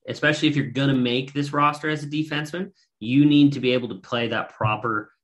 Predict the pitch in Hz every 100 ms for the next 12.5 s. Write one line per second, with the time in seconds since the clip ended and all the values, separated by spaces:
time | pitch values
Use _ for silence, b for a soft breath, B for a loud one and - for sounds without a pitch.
0 | - - - 117 113 95 - 123 117 151
1 | - 117 110 104 107 107 120 135 139 -
2 | - 117 - _ 107 104 - - 110 117
3 | 139 180 - 131 - 160 147 120 98 90
4 | - - _ _ _ _ _ 117 135 131
5 | 127 123 123 165 175 147 156 139 120 120
6 | 113 107 95 - 139 147 151 - - 120
7 | 120 120 117 117 110 101 - 95 92 95
8 | - 95 92 B B _ 135 139 156 147
9 | 135 139 131 131 120 110 - 113 113 98
10 | - - 147 143 214 190 - 139 127 120
11 | 135 131 123 - 120 120 110 98 117 123
12 | 127 127 127 127